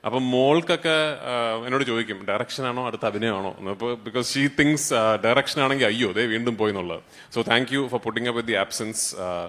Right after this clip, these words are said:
thank you for dealing with an absentee father and a husband. Uh, പിന്നെ, um, എടുത്തു പറയേണ്ട ഒരാളുണ്ട്, എൻ്റെ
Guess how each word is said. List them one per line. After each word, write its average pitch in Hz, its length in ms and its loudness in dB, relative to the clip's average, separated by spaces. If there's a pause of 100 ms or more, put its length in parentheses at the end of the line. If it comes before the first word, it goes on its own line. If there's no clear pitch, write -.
(420)
thank 113 220 0
you 123 60 0
for 113 220 -2
dealing 113 240 0
with 110 120 -2
an 98 120 2
absentee 110 480 -4
father 87 240 -4 (220)
and 92 120 -6
a 92 120 -2
husband. 104 300 -6 (600)
Uh, - 560 -10 (380)
പിന്നെ, 156 260 6 (360)
um, 104 240 0 (220)
എടുത്തു 120 260 0
പറയേണ്ട 127 320 0
ഒരാളുണ്ട്, 107 840 -4 (420)
എൻ്റെ 101 180 -4